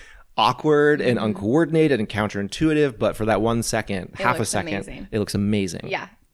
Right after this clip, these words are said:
Speaker 2: Yeah.
Speaker 1: And that's, uh, yeah, it's, it's bizarre what we
Speaker 2: It's
Speaker 1: do.
Speaker 2: kind of funny. I was, I was talking to a physical therapist the other day. My whole body is broken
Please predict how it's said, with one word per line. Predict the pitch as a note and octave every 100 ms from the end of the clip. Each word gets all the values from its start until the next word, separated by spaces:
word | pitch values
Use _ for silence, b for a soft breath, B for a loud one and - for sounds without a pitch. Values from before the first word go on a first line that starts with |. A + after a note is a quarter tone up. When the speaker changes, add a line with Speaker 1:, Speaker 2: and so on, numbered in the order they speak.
| _
Speaker 2:
Yeah. | - - -
Speaker 1:
And | G2
that's, | A2 A2 A#2
uh, | G#2+ G#2 G2 _ b b b b b b _ _ _ -
yeah, | A2+ A#2+
it's, | A2+ -
it's | A#2+ - -
bizarre | - G#2+ G2 G#2+ -
what | -
we | -
Speaker 2:
It's | - A3
Speaker 1:
do. | A#3+
Speaker 2:
kind | B3
of | B3+
funny. | A#3 G3+ E3 - -
I | G3
was, | G3+ - _
I | F3+
was | G#3
talking | G3+ G3 G3+ G3
to | G#3 F#3 E3
a |
physical | - F#3 F#3 G3
therapist | - E3 E3 E3+ F3
the | - E2+
other | F2
day. | D#2+ D2+ - B B B B _
My | F#3 F#3+
whole | F3
body | - - -
is | -
broken | - F3+ - F3 G3+